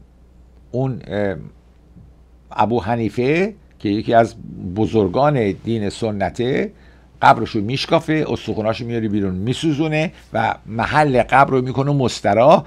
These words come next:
و به اطرافیانش میگه که هر کس بره اینجا قضای حاجت کنه، من بهش بیست و پنج دینار حق قدم می‌دم،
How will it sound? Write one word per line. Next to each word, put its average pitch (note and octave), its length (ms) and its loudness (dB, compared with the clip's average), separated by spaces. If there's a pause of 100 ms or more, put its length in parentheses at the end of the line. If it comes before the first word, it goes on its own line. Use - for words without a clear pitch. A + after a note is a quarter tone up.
(220)
و A#2+ 200 6
به B2+ 180 0 (440)
اطرافیانش A#2 720 -2
میگه A#2+ 200 -4
که G2 220 -4 (180)
هر C#3+ 180 0
کس C#3+ 220 -2
بره A#2+ 200 -2
اینجا A2+ 320 -2
قضای A2 320 0
حاجت G#2 460 2
کنه، C#3 400 -2 (240)
من B2+ 280 0
بهش C3 180 -2
بیست A2 220 -4
و A2+ 60 0
پنج C#3 340 -2
دینار A#2 320 0
حق A#2+ 240 -2
قدم G#2 440 2
می‌دم، E2+ 320 -10